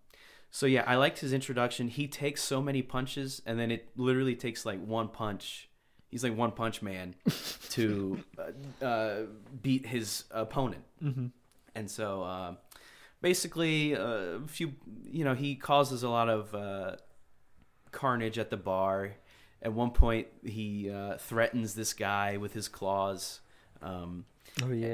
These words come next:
Speaker 1: and yeah, yeah. Remember, he holds him up against the wall with his claws,
Speaker 2: Mm-hmm.
Speaker 1: and then the bartender has a shotgun to
Speaker 2: Mm-hmm.
Speaker 1: Wolverine's head, and Wolverine literally just chops the shotgun in
Speaker 2: <laughs>
Speaker 1: half. It was actually pretty cool. It was, it was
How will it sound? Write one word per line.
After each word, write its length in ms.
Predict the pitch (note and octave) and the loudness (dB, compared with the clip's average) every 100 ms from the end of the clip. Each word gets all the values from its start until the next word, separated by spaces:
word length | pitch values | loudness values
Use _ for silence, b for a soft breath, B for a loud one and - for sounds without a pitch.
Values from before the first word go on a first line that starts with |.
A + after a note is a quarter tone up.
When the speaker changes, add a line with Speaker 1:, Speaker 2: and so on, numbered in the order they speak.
| A2 | -2
Speaker 1:
and 340 | A2 A2 G#2 | 0 0 -2
yeah, 220 | - B2 G#2+ | 0 0 0
yeah. 200 | A2 G2+ | -2 -4
Remember, 280 | G#2 B2 C3+ | -4 0 0
he 100 | A#2+ | 2
holds 220 | B2+ B2+ | 0 0
him 80 | A#2 | -2
up 140 | A2+ | -2
against 220 | A#2 A2+ | -6 -6
the 60 | A2+ | -4
wall 180 | G#2 A2 | -2 -2
with 100 | G#2+ | -4
his 100 | - | -12
claws, 460 | - G2+ A2+ - - | -6 -4 -4 -6 -6
Speaker 2:
Mm-hmm. 180 | A#2+ A2+ | -4 -2
Speaker 1:
and 140 | A#2+ | 0
then 320 | A#2+ A#2 A#2 - | 2 2 0 -4
the 80 | A#2 | -6
bartender 720 | - A#2 B2+ - G#2 G2 G2+ | 2 4 4 0 -4 -4 -4
has 220 | G#2+ G#2 | -4 -6
a 80 | G2 | -6
shotgun 720 | - C#3 E3 A#2+ G#2 G2 G#2 - - | 0 2 2 -2 -4 -4 -8 -14 -12
to 360 | - G2 F#2 G2+ | -6 -4 -4 -4
Speaker 2:
Mm-hmm. 360 | C3 A#2+ A#2+ B2 | -2 -2 0 0
Speaker 1:
Wolverine's 500 | A#2+ A2 G#2+ G#2+ - | 0 0 0 -2 -2
head, 360 | B2 G2+ F#2 b b b b b | -2 -2 -4 b b b b b
and 380 | A2 G#2 G#2 F#2+ | -2 0 -2 2
Wolverine 560 | A#2+ C3 A#2 A#2+ A#2+ A2+ | 2 4 4 4 4 2
literally 420 | A#2 A#2+ B2 A#2+ | 0 2 0 0
just 460 | A2+ G#2+ - - - | -2 -4 -6 -10 -10
chops 420 | - C3 - - | 0 2 2 -4
the 80 | A#2+ | -6
shotgun 560 | - D#3+ - D3 A#2 | 0 0 4 4 6
in 120 | A#2 - | 4 2
Speaker 2:
<laughs> 140 | A2 | 2
Speaker 1:
half. 400 | A2 B2 B2 - B B - | 2 2 -2 -8 B B -2
It 80 | C#3+ | -2
was 140 | A3 | 0
actually 260 | F3+ - B2 | -2 -2 0
pretty 200 | C#3+ A#2 | 0 0
cool. 240 | C3+ A2 | -2 -2
It 20 | |
was, 140 | G#2 A#2+ | -4 -2
it 160 | A2+ | 2
was 100 | C3+ | 2